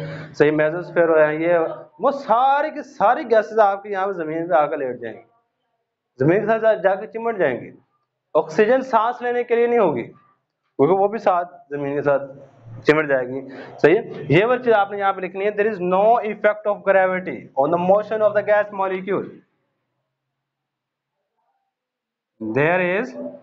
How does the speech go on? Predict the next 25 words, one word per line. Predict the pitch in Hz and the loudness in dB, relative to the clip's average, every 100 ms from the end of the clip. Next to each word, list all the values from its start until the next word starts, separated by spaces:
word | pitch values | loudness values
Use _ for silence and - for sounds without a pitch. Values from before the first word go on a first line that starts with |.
| _ _ _ _ _ _ _ _ _ _ - - - - 135 | _ _ _ _ _ _ _ _ _ _ -16 -14 -12 -6 0
no | 135 170 | 2 2
effect, | 208 240 196 196 190 180 - - - - - - _ - - - - | 0 -4 -4 -4 0 0 -2 -10 -18 -18 -20 -20 _ -18 -16 -14 -6
कोई | 175 208 240 | 0 0 -2
असर | 208 - 240 233 | -8 -2 -2 -2
नहीं | 254 | -6
होता, | 247 196 196 196 202 - - | -8 -6 0 0 0 -4 -2
of, | 160 160 160 185 220 - - _ _ _ _ _ _ 120 | 2 4 4 2 -2 -10 -20 _ _ _ _ _ _ 0
there | 160 202 | 2 2
is | 202 | -2
no | |
effect | 214 220 202 190 185 | -2 0 -2 0 0
of | 190 170 | 0 0
gravity, | 175 185 190 185 160 - - _ _ _ _ _ _ - | 0 2 0 -2 -6 -8 -14 _ _ _ _ _ _ -8
Gravity | - 131 151 170 185 208 | 0 2 2 0 -2 -2
का | 214 | -2
कोई | 214 180 190 196 | -2 0 0 0
असर | 190 190 185 | 0 0 0
नहीं | 185 170 | 0 0
है, | 131 - - _ _ 139 | -2 -6 -18 _ _ 2
on | 147 160 | 4 2
the | 180 180 | 0 0
motion | 185 190 196 185 | 0 2 4 4
of, | 113 - - _ _ _ _ _ _ _ - | 2 -2 -16 _ _ _ _ _ _ _ -4
on | 127 151 190 175 | -2 0 -2 0
the | 156 180 | 0 0